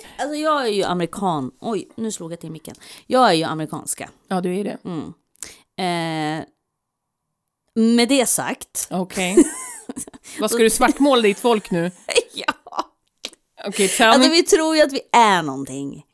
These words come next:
Speaker 2: Ja, du menar så. Ja.
Speaker 1: Ja. Och bara, "Uh, vi ska vara lite hysch-hysch och vi är så speciella."
Speaker 2: <laughs>
Speaker 1: Och sen bara, "Vi släpper lite, vi släpper lite,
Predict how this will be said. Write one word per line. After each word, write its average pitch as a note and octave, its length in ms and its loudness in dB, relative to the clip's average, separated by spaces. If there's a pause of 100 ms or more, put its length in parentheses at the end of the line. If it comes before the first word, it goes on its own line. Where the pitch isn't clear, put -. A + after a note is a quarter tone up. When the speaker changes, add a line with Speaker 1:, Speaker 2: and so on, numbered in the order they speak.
Speaker 2:
Ja, G3+ 180 -4
du G3+ 80 -6
menar F#3+ 140 -8
så. F#3 300 -12
Ja. - 80 -8
Speaker 1:
Ja. E3 380 -4 (320)
Och G3 80 -8
bara, F3+ 120 -6 (100)
"Uh, C#4+ 180 -4
vi A3 60 -10
ska - 180 -14
vara - 100 -20
lite G#3+ 180 -16
hysch-hysch - 880 -12
och G#3 100 -6
vi G#3 120 -6
är G#3 40 -6
så G#3 120 -6
speciella." G#3 840 -6 (360)
Speaker 2:
<laughs> A4+ 360 0
Speaker 1:
Och A#3 100 -2
sen C5 120 2
bara, - 120 2
"Vi - 120 -4
släpper C#4 440 -2
lite, D#3+ 360 -8 (280)
vi C#4 100 -4
släpper E4 520 -4
lite, - 420 -12